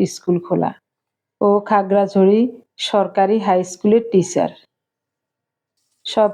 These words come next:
কিছু মোটামুটি গুছিয়ে নিয়ে রান্না বসালাম। সরিষার তেলে পাঁচ ফোড়ন দিয়ে অল্প একটু কুচানো পেঁয়াজ দিয়েছি।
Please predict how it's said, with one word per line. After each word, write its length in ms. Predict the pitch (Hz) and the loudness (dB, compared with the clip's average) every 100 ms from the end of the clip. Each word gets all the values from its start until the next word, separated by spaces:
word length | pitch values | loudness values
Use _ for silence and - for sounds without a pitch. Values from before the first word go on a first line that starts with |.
| - | 0
কিছু 240 | 220 226 | 0 2
মোটামুটি 600 | 233 208 202 196 190 190 220 | 2 2 2 0 0 0 0
গুছিয়ে 520 | 185 190 - 208 233 | 2 0 2 2 4
নিয়ে 280 | 233 208 208 | 4 4 4
রান্না 360 | 202 180 180 180 | 4 2 2 2
বসালাম। 480 | 180 165 - 160 - | 2 -2 -4 -4 -4
সরিষার 520 | - 202 196 190 190 180 | 0 2 2 2 -2 0
তেলে 240 | 196 202 208 | 0 0 0
পাঁচ 200 | 202 185 - | 0 -2 -4
ফোড়ন 340 | - 180 175 175 | -2 2 2 0
দিয়ে 280 | 175 180 170 190 247 - _ _ _ _ | 0 2 4 2 0 -10 _ _ _ _
অল্প 220 | 190 185 185 | -4 -2 0
একটু 320 | 180 - 202 208 | 0 0 0 0
কুচানো 400 | 190 175 180 175 170 | 0 -2 -2 -2 -4
পেঁয়াজ 380 | - 170 165 156 | 0 2 2 -2
দিয়েছি। 400 | 160 165 156 - | -2 -2 -2 -6